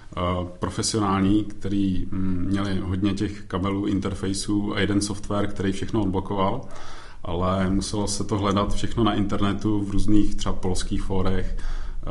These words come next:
eh, nebo na Geocities tehdy, který už zanikly.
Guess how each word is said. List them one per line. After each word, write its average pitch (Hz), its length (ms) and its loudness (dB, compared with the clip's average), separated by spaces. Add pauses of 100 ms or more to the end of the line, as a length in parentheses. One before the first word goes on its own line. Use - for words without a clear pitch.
(200)
eh, 87 40 2
nebo 87 460 4
na 85 140 0
Geocities 92 640 2
tehdy, 92 460 2
který 92 280 2
už 90 60 4
zanikly. 98 520 2